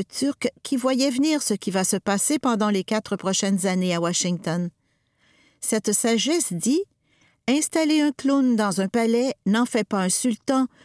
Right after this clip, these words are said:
mais peut transformer le palais en cirque. » Alors, attachez votre tuque avec de la broche, le grand chapiteau s'installe à la Maison-Blanche. Du spectacle,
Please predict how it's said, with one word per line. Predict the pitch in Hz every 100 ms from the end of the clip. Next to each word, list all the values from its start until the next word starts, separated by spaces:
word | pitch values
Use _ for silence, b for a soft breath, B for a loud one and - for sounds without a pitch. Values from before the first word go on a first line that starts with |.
| b
mais | 226 277
peut | - 269
transformer | 226 208 - 208 202 240
le | 254 175
palais | 202 202 202 240 -
en | 262
cirque. » | 277 - 180 190 - 180 - _ _ _ _ _ B B B B B
Alors, | 254 269 330 359 359 - _
attachez | 254 302 262 - 214
votre | 160 - 190
tuque | - 302 -
avec | 185 151
de | 165
la | 214
broche, | 233 285 285 - B B B
le | 233 254 302
grand | 247 233
chapiteau | 220 190 180 202 302 285
s'installe | - 302 294 - 240 226 233
à | 247
la | 247
Maison-Blanche. | 247 247 277 226 156 156 - - 185 b b b b b b b -
Du | 220
spectacle, | 254 - 330 - 339 349 320